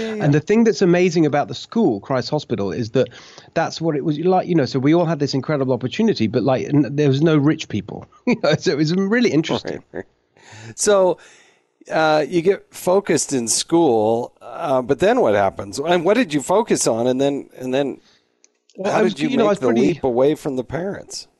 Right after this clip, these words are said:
Speaker 2: Well, I went to, uh, university. I went to Oxford, actually, and then
Speaker 1: So you
Speaker 2: yeah,
Speaker 1: were doing
Speaker 2: and then
Speaker 1: pretty
Speaker 2: re-
Speaker 1: well in school to go to Oxford.
Speaker 2: Yeah, I was good. I remember, I, I, I remember
Speaker 1: <laughs>
Speaker 2: being pretty good at writing. You know, they, you know, I had a good, I l-, enjoyed write-, you know, words and writing. That was always a kind of strength.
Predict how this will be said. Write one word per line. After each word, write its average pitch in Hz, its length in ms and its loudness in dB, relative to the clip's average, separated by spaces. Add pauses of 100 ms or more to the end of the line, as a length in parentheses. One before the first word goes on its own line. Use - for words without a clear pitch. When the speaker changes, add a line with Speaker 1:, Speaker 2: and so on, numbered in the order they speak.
(180)
Speaker 2:
Well, 185 180 2
I 165 80 2
went 175 200 0
to, 190 100 -8
uh, 147 60 -2
university. 151 600 -2
I 123 40 -2
went 131 160 -2
to 143 80 -2
Oxford, 151 360 -2
actually, 143 420 0
and 135 140 2
then 135 340 2 (340)
Speaker 1:
So - 160 -6
you - 80 4
Speaker 2:
yeah, - 80 2
Speaker 1:
were - 60 0
doing 214 140 4
Speaker 2:
and - 80 0
then 143 60 -2
Speaker 1:
pretty 143 180 2
Speaker 2:
re- 113 60 2
Speaker 1:
well 165 260 4
in 104 80 -4
school 110 320 -4
to 110 80 -2
go 131 160 2
to 113 60 2
Oxford. 107 580 -4 (460)
Speaker 2:
Yeah, 135 160 2
I - 20 2
was 135 120 0
good. 131 180 0
I 123 100 2
remember, 156 320 2
I, 160 100 4
I, 147 340 0
I 147 180 -2
remember 156 480 0
Speaker 1:
<laughs> 139 140 -6
Speaker 2:
being 143 220 4
pretty 143 240 -2
good 135 140 2
at 123 120 0
writing. 135 640 0 (500)
You 127 100 2
know, 120 120 4
they, 123 200 4
you 139 160 2
know, 127 80 4
I 123 40 2
had 127 100 0
a 127 60 0
good, 120 260 0 (160)
I 135 60 0
l-, 131 140 2
enjoyed 131 480 2
write-, 120 260 0
you 131 60 2
know, 120 100 2
words 120 400 2
and 110 120 -2
writing. 113 300 0
That 117 140 2
was 113 120 -2
always 117 240 2
a 104 60 0
kind 110 220 0
of 101 80 -4
strength. - 400 -4